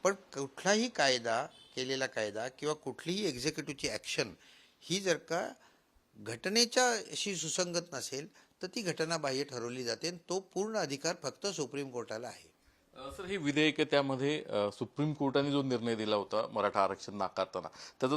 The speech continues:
Speaker 2: थोडासा उ-, उहापोह केलेला आहे. त्याचं सुप्रीम कोर्टाची मतं त्यात मांडण्यात आलेली आहे. त्यात म्हणलेलं आहे की मराठा समाज, अ, मागास सिद्ध होत नाही किंवा मागच्या काही वर्षात तो जर मागास झाला असेल तर कसा झाला असेल,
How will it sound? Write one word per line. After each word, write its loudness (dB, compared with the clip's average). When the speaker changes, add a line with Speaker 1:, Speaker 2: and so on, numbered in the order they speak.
Speaker 2:
थोडासा 8
उ-, 2
उहापोह 6
केलेला 6
आहे. 6
त्याचं 4
सुप्रीम -6
कोर्टाची 0
मतं 0
त्यात 2
मांडण्यात -4
आलेली -4
आहे. -12
त्यात -2
म्हणलेलं 6
आहे 8
की -6
मराठा 6
समाज, 4
अ, -8
मागास 2
सिद्ध -4
होत 0
नाही -4
किंवा 6
मागच्या 4
काही 8
वर्षात 8
तो -2
जर 4
मागास 8
झाला 6
असेल 4
तर 0
कसा 4
झाला 6
असेल, 2